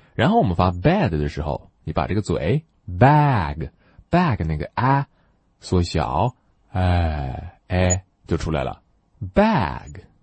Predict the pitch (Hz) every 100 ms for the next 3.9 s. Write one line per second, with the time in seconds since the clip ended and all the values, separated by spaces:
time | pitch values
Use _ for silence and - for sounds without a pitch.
0 | _ _ _ _ _ _ 95 82 120 127
1 | 90 69 62 67 95 - _ _ _ _
2 | 85 90 98 92 90 95 101 98 98 76
3 | - 82 120 156 156 85 - 170 202